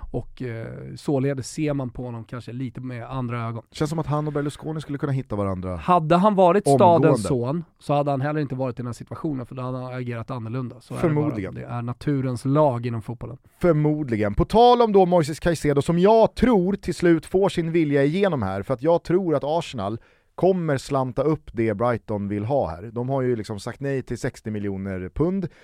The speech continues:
Speaker 2: Nu pratas det väl om sjuttio, åttio. Eh, och när de börjar närma sig yarden för en spelare som de betalade fyra miljoner pund för, då, då, då måste man ju såklart ta det här,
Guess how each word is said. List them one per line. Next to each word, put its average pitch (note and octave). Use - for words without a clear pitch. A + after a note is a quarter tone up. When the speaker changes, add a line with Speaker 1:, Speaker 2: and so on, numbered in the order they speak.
Speaker 2:
Nu C3+
pratas B2
det A2
väl A#2
om G#2+
sjuttio, A2
åttio. A#2+
Eh, A2
och A#2
när B2
de C3+
börjar B2+
närma A2+
sig A2
yarden C3+
för A2
en G#2
spelare G2+
som G#2+
de G2+
betalade G2
fyra D3+
miljoner G#2
pund F#2+
för, F2
då, A#2+
då, A#2+
då B2
måste C3
man B2+
ju A2+
såklart G2+
ta D3
det A#2+
här, F2+